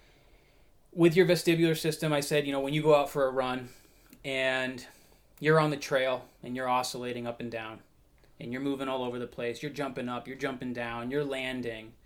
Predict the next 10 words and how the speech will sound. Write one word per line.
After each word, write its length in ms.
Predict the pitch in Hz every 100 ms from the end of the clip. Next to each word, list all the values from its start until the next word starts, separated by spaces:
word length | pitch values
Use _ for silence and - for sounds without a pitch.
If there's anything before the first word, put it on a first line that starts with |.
| - - - -
you're 100 | 143
moving 300 | 151 147 143
very 260 | 143 143
dynamically 680 | 143 131 127 127 123 123 117
and 120 | 107
fast. 600 | - 110 98 104 - - - - - - - - -
It's 220 | 165 151
your 120 | 147 127
vestibular 640 | 131 - 175 175 180 160
system 500 | - 127 - 123 113